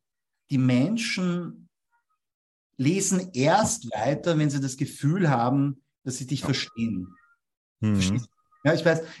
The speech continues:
Speaker 1: es ist in gewisser Weise abstrakt, aber das ist auch ein ganz, ganz wichtiges Konzept. Ja? Das ist ein zweites wichtiges Konzept. Das dritte
Speaker 2: Ja.
Speaker 1: wichtige Konzept nenne ich den sogenannten Pixar-Effekt.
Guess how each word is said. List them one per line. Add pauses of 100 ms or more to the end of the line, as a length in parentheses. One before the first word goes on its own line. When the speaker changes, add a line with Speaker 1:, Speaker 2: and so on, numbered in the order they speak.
Speaker 1:
es
ist
in
gewisser
Weise
abstrakt,
aber
das
ist
auch
ein
ganz,
ganz
wichtiges
Konzept. (480)
Ja? (1800)
Das
ist
ein
zweites
wichtiges
Konzept.
Das
dritte
Speaker 2:
Ja.
Speaker 1:
wichtige
Konzept
nenne
ich
den
sogenannten
Pixar-Effekt.